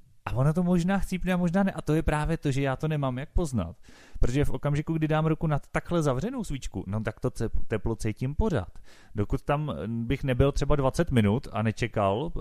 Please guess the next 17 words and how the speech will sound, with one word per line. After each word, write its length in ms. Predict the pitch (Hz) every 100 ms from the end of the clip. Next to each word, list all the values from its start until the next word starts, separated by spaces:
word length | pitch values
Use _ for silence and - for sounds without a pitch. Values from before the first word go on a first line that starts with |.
| 98
aby, 220 | 92 104
jestli 260 | 104 - 113
to 120 | 120
teda 160 | 127
vychladne 400 | 117 110 120 117
nebo 200 | 120 123
nevychladne, 580 | 151 127 117 110 98 104 - - -
tak 160 | - 117
nemám 360 | 139 147 175 180
moc 180 | 156 185
jak 140 | -
poznat, 440 | 123 95 101 95 -
jestli 260 | 104 131
to 120 | 135 143
chcíplo 360 | - - 147
nebo 220 | 147 147
nechcíplo. 640 | 160 - - 170 92 85